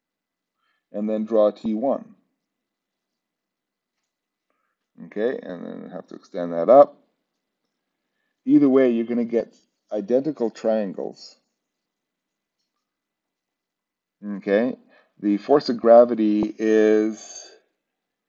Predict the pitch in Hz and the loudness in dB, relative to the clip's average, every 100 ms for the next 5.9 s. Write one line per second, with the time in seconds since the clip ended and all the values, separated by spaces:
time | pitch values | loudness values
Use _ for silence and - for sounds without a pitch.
0 | _ _ - 107 104 104 98 104 104 101 | _ _ -10 -10 -6 -8 -8 -6 -4 -4
1 | 98 110 107 92 107 139 _ _ _ _ | -6 -4 -2 -2 -6 -12 _ _ _ _
2 | _ _ _ _ _ _ 92 95 98 98 | _ _ _ _ _ _ -6 -4 -2 0
3 | 101 101 98 - 101 104 107 98 98 98 | 0 0 -2 -2 -4 -4 -6 -6 -2 -2
4 | 98 95 - - 120 110 101 - 123 107 | -2 -4 -6 -2 0 0 -2 -4 -4 -4
5 | - 123 107 95 92 92 98 104 | -4 -2 -2 -2 -2 -2 -4 -8